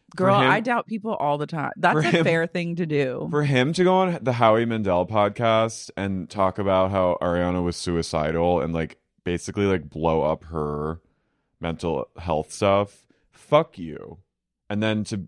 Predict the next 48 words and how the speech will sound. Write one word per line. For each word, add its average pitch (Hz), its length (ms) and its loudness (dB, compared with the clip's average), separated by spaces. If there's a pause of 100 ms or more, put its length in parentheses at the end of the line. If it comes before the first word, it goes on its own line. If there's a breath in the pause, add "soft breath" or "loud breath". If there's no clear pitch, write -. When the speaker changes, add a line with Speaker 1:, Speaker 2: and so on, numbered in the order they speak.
Speaker 1:
to 113 120 -4
do 110 240 2
this 95 320 2
and 101 80 -4
be 92 100 -4
like, 71 220 -6
"Uh, 170 920 -2
you 127 100 0
know 107 80 2
what 107 100 2
I 104 40 2
mean?" 101 200 2
And 98 120 0
then 98 380 -2
to - 140 -4
use 98 300 4
that 104 180 6
against 90 440 -2
her 85 480 0 (320 loud breath)
as 92 320 -2 (340 soft breath)
a, 107 140 4 (520)
he 135 180 -6
used 185 240 0
that 190 100 6
against 151 280 0
her 143 120 4
as 113 180 0 (100)
de-, 110 180 -4 (420)
in 110 160 0
explaining 110 560 -2
why 107 140 4
he 101 120 -2
was, 98 220 -2
like, 90 200 0
not 95 260 -2
sexually 92 380 -4
attracted - 500 -6
to - 80 -14
her - 140 -6
anymore. 57 500 -6 (500)
She - 180 -2
was 139 160 -2
just, 127 180 -10
like, 160 200 4
depressed. 135 720 6
And 110 100 0
then 113 120 0
he, 107 240 -4